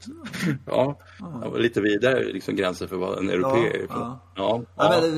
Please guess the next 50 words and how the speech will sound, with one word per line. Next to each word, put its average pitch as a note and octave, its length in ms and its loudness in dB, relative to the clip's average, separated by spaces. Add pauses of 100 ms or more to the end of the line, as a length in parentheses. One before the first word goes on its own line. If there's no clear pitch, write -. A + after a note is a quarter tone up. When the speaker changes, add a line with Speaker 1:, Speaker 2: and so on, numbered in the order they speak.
Speaker 1:
det C#3+ 60 4
Speaker 2:
det - 60 4
Speaker 1:
finns, D3 320 -4
eh, C#3+ 60 4
det C3+ 80 6
Speaker 2:
ja. C3 180 2
Speaker 1:
finns C#3 240 -6
lite C3 260 -4
polacker C3 680 -2
som A#2 260 -6
har A2+ 80 -4
börjat G#2+ 240 0
dyka A2 240 -4
upp G#2 360 -4
och, G#2 380 -4
och G#2 120 -4
Speaker 2:
Ja. G2+ 60 -4
Speaker 1:
sådär, G#2+ 280 -8
va? A2 100 -8
Och A#2+ 320 -8
då A#2 120 -8
kan D3+ 160 -10
man D3 100 -10
tänka B2+ 280 -12
sig - 140 -12
att - 220 -14 (360)
man A2 140 -4
kan A2+ 160 -8
få A2+ 120 -8
med G#2 220 -4
några G#2 360 -4
riktigt G#2 560 -12
bra G#2+ 120 -4
golfare G#2+ 400 -4
därifrån. B2+ 400 -6
Men C3 140 -6
det, - 140 -10
alltså, D3+ 240 -4
grejen F#3+ 320 0
är C3 80 0
också B2 240 -2
att - 180 -6 (440)
det C#3 120 -6 (180)
krävs G#3+ 520 -2
ju C#4+ 40 -4
inte E3+ 140 -6
så - 80 -8
jävla A2+ 240 -8
mycket, A#2 640 -8
eh, A#2+ 420 -6